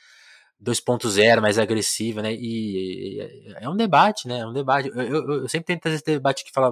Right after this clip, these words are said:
"Ô, o Telefonemas, por exemplo, é um espaço de conforto, é, é um podcast que não tem a regra dos outros podcasts, não tem o formato, não, não tenta, sempre",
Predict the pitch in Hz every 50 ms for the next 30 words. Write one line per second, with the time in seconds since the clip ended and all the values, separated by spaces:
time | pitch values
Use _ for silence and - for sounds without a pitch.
0 | 113 - 135 143 120 - 113 113 - - 123 120 127 127 - - 131 117 123 127
1 | 123 - 143 151 147 - - - 147 135 - - _ 170 170 - - - 139 127
2 | - - 107 104 104 107 _ _ _ _ _ _ _ _ _ _ _ _ _ -
3 | 104 107 107 - 120 117 113 - - 123 117 117 - - 123 139 147 - - 143
4 | 131 113 110 117 113 113 107 104 104 107 - - _ 110 104 - - - - 117
5 | 113 113 110 - - - 113 117 - 123 117 - - 117 110 107 107 110 110 110
6 | 113 113 113 - - 120 110 _ - 123 123 - - 131 127 123 120 _ _ _
7 | _ _ _ _ _ _ _ _ _ _ - 135 131 123 -